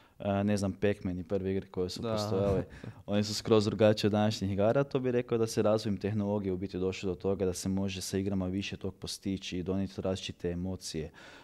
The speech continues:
Speaker 1: tako, rekao bi da većina igra želi postići kao sreću krajnji faktor, ali ima i drugih igra koje više, e, tjeraju ljude da propitkuju neke stavove i neke druge, druge grane života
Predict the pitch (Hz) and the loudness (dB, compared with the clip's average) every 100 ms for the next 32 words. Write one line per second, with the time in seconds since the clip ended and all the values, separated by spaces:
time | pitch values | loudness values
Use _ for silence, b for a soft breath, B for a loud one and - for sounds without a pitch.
0 | B 95 95 95 95 87 98 - 101 110 | B -2 0 0 0 -2 -4 -2 2 2
1 | - 110 110 104 104 - 117 110 90 110 | 2 2 2 2 0 0 2 2 0 -2
2 | 107 107 98 95 92 - - 101 104 104 | 0 2 4 2 0 -4 -8 0 2 4
3 | 98 - 98 - 101 - 101 90 - - | 0 0 -2 -2 -6 -4 -2 -2 -2 -4
4 | 87 - - 127 120 - 110 110 113 107 | -4 -4 -4 -2 -4 -4 -6 -4 -2 0
5 | 110 110 104 110 101 98 104 101 98 - | 2 0 0 0 0 -2 -2 -2 -2 0
6 | 104 101 107 - 92 B B B B - | 2 4 2 0 -2 B B B B 0
7 | 95 95 95 - 104 101 101 107 98 98 | 2 4 2 2 4 4 4 4 4 2
8 | - 92 104 - - 92 92 - 110 - | -2 -4 -4 -4 -2 0 0 -4 -8 -2
9 | 92 95 95 92 92 92 90 90 92 95 | 0 2 2 0 -2 0 -2 -2 -2 0
10 | 95 95 - 95 98 98 90 90 - _ | 0 -2 -2 -4 -2 -2 -2 -6 -10 _
11 | - 98 95 90 95 92 90 85 87 85 | -8 -4 -4 -4 -4 -2 -4 -6 -6 -4
12 | 87 - 87 | -6 -6 -8